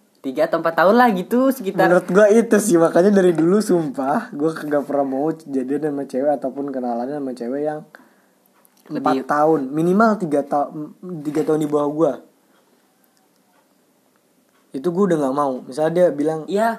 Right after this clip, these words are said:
Speaker 1: empat tahun, empat tahun
Speaker 2: iya,
Speaker 1: ada.
Speaker 2: kalau misalnya tiga tahun di bawah gitu gua udah, "O-, oke, mending lu jadi, maksudnya jadi teman gua aja nggak apa-apa," gitu.
Speaker 1: Oke.
Speaker 2: Kayak temen, kayak, ya, bu-, disebut ade-adean juga. Bu-,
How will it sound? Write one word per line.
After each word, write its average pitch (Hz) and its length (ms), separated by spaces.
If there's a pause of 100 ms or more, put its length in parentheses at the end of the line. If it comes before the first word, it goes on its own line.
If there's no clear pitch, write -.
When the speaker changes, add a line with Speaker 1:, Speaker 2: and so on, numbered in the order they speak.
Speaker 1:
empat - 300
tahun, 202 260
empat 190 180
tahun 208 280
Speaker 2:
iya, 202 260
Speaker 1:
ada. 165 80
Speaker 2:
kalau 147 180
misalnya 151 320
tiga 151 220
tahun 151 160
di 151 100
bawah 147 220
gitu 175 240
gua 196 100
udah, 165 120 (400)
"O-, 143 200 (120)
oke, 139 280 (840)
mending 147 200
lu 175 280 (240)
jadi, 127 480
maksudnya 151 480 (400)
jadi 131 160
teman 139 320
gua 143 80
aja 143 160
nggak 135 100
apa-apa," 127 320 (280)
gitu. - 180
Speaker 1:
Oke. - 260 (440)
Speaker 2:
Kayak 120 260
temen, 131 400
kayak, 123 320 (140)
ya, 117 180 (220)
bu-, 143 300
disebut 131 340
ade-adean 135 640
juga. 123 440 (720)
Bu-, 117 160